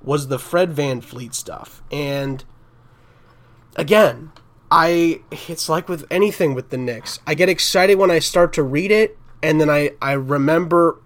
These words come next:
what, you know, the fan of the, the, the, the franchise that I'm a fan of. You have to remember that when you go back to the perspective part of things.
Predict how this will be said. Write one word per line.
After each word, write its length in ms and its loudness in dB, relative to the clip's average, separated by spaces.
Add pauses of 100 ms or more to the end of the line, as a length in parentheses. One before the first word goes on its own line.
(120)
what, 560 0 (380)
you 240 -6
know, 60 0
the 100 -4
fan 360 4
of 60 2
the, 320 -2
the, 120 -6
the, 200 -8
the 100 -8
franchise 440 0
that 100 2
I'm 100 0
a 60 -2
fan 300 -8
of. 320 -20 (160)
You 160 -8
have 220 -4
to 80 -4
remember 680 2
that 460 -2 (560)
when 200 -2
you 80 -6
go 180 0
back 460 -2
to 100 -10
the 100 -8
perspective 680 -10
part 220 -18
of 100 -20
things. 320 -20